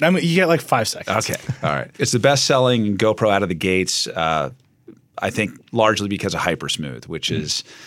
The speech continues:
Speaker 2: a breakthrough in video stabilization. Uh, our engineers came up with a way to build gimbal-like stabilization into the camera itself.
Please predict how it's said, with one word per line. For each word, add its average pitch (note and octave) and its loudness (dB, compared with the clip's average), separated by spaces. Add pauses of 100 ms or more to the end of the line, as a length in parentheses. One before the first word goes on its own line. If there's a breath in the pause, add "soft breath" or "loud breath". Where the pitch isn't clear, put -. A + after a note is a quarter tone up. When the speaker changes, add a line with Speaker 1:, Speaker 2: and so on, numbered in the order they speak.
(320 loud breath)
Speaker 2:
a G2 0
breakthrough G2+ 0
in F2 -2
video F#2+ -2
stabilization. G#2 -2 (180)
Uh, E2 -2
our F2+ 0 (180)
engineers G2 -2 (260)
came G#2+ -2
up G#2 -2
with G#2 -2
a F#2+ -2
way F2+ 2
to F2+ -2
build F2+ -2 (480 loud breath)
gimbal-like G2+ 2
stabilization F2+ 0
into F#2 -2
the F2+ -6
camera F2 -2
itself. - -2